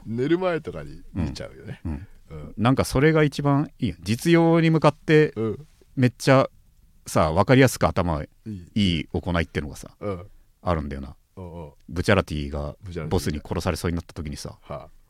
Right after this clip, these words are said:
Speaker 2: ジョルノが、がなんとなく渡してくれたブローチ
Speaker 1: うん。
Speaker 2: が起死回生の
Speaker 1: うん。
Speaker 2: あれなわけで、ジョルノはこういうのを見越して、
Speaker 1: うん。
Speaker 2: 俺にブローチ渡してくれたんだっていう。
Speaker 1: うんうん。
Speaker 2: 別にジョルノがいいやつとかいうよりも、
Speaker 1: うん。
Speaker 2: 頭がいいと。
Speaker 1: はいはいはい。
Speaker 2: 頭良くて優秀で、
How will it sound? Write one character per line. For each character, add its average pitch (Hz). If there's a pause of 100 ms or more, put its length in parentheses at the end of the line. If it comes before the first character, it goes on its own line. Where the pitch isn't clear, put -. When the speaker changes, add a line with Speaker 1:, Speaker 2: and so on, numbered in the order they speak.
(200)
Speaker 2:
ジ 82
ョ 95
ル 90
ノ 80
が、 78
が 87
な 85
ん 87
と 90
な 87
く 80
渡 82
し -
て -
く -
れ 80
た 82
ブ 80
ロ 85
ー 82
チ 71
Speaker 1:
う 110
ん。 85 (260)
Speaker 2:
が 92
起 -
死 -
回 90
生 90
の 87 (100)
Speaker 1:
う 85
ん。 78
Speaker 2:
あ 92
れ 95
な 95
わ 90
け 80
で、 67
ジ 110
ョ -
ル 98
ノ 90
は 82
こ -
う 107
い 113
う 110
の 101
を 85
見 87
越 101
し -
て、 104
Speaker 1:
う 98
ん。 85 (180)
Speaker 2:
俺 98
に 90
ブ 87
ロ 98
ー 90
チ -
渡 78
し -
て -
く 92
れ 82
た 92
ん 85
だ 76
っ -
て -
い 78
う。 76
Speaker 1:
う 117
ん 110
う 101 (140)
ん。 76 (280)
Speaker 2:
別 98
に 85
ジ 104
ョ 147
ル 135
ノ 104
が 90
い 151
い 147
や 104
つ -
と 98
か 87
い 82
う -
よ 82
り 80
も、 71
Speaker 1:
う 98
ん。 76
Speaker 2:
頭 139
が 95
い 76
い 69
と。 - (500)
Speaker 1:
は 127
い 95
は -
い -
は 165
い。 -
Speaker 2:
頭 135
良 120
く -
て 95
優 113
秀 120
で、 117